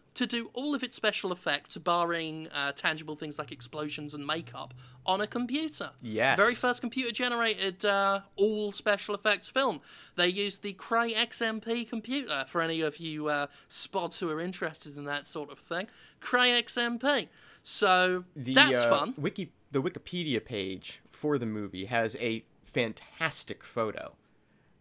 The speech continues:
Speaker 2: of someone working on one of the scenes on that computer. And it's, it, it's pretty cool.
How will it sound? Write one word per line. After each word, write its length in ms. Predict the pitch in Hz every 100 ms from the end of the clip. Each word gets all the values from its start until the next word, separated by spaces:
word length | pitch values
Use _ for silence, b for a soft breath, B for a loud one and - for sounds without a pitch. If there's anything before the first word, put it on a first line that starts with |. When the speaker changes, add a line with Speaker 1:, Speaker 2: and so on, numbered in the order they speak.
| -
Speaker 2:
of 500 | 107 101 101 98 -
someone 420 | 120 113 107 95
working 540 | 117 120 120 98 98
on 600 | - 101 95 92 92 95
one 200 | 101 101
of 180 | 95 92
the 440 | 101 95 92 87 87
scenes 760 | - 117 101 90 85 82 - - _
on 280 | 113 107 107
that 280 | 87 71 -
computer. 540 | 101 - - - - - _ _ _ _ _ _ _ _ _ - 110
And 120 | 104
it's, 300 | 107 - -
it, 120 | 151 127
it's 220 | 143 -
pretty 240 | - - 104
cool. 320 | - 98 -